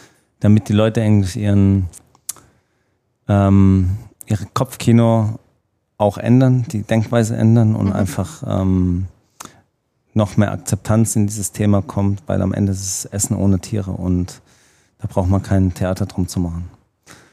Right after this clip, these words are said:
Speaker 1: Für mich ist es einfach logisch. Es gibt so f-, tausende von Gründen, warum wir keine Tiere essen sollten. Ähm, diese ganz großen Themen mit C O zwei, Klima et cetera und so, aber auch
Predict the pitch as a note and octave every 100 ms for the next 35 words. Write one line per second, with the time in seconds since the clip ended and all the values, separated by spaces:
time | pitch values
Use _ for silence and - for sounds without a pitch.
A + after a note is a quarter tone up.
0 | - A#2 C3 C#3 A#2 A2+ A2 A#2+ G#2+ F#2+
1 | - - - - - - A2 F#2 - -
2 | A2 A2+ A2+ F#2+ G2 - G#2+ G#2 G2 F#2+
3 | F#2+ F#2+ - F#2+ F2+ - A2 G2+ - G2+
4 | F#2 F#2 G2+ A2+ - - - - _ _
5 | F2+ F2 F2 F2 F2 F2+ _ _ - _
6 | _ - - - F#2 F2 - F#2+ F#2+ -
7 | F#2+ F#2 F2+ F2 - - F#2 F2 - G2
8 | F#2+ F#2 G2 F#2+ F#2+ F2+ - G#2 G#2 G#2+
9 | G2+ F#2+ G2+ G2+ - - - F#2+ F2+